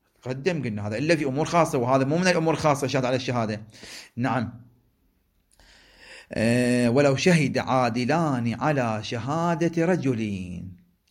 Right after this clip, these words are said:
عادلان على شهادة رجل، أو على شهادة امرأتين، زين،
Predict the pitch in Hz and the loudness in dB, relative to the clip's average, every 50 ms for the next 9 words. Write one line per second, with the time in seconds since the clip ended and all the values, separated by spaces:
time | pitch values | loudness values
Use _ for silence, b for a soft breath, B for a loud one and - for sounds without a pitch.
0 | _ 107 110 107 101 104 107 110 147 151 131 127 143 156 - - 113 107 101 98 | _ -6 -4 -4 -4 -4 -4 -2 -2 -2 -2 -4 -6 -8 -8 -8 -6 -6 -6 -6
1 | 110 117 120 117 113 98 85 87 92 90 - - _ _ B B B B B B | -6 -6 -4 -4 -4 -6 -6 -8 -10 -12 -14 -20 _ _ B B B B B B
2 | B 147 147 139 - - 147 170 165 147 127 113 110 - - 113 120 147 165 180 | B 2 2 2 2 2 2 2 4 4 0 0 -4 -6 -8 -6 -2 0 0 0
3 | 175 180 160 151 139 127 113 113 117 - - 143 135 120 107 95 92 95 95 104 | 0 0 -2 -2 -2 -2 -2 -4 -4 -2 -2 -2 0 0 -2 -4 -6 -8 -12 -14
4 | - - _ _ _ _ _ _ _ _ _ _ _ _ _ _ _ _ _ _ | -18 -20 _ _ _ _ _ _ _ _ _ _ _ _ _ _ _ _ _ _
5 | _ _ _ _ - 113 113 104 95 | _ _ _ _ -10 -8 -6 -6 -6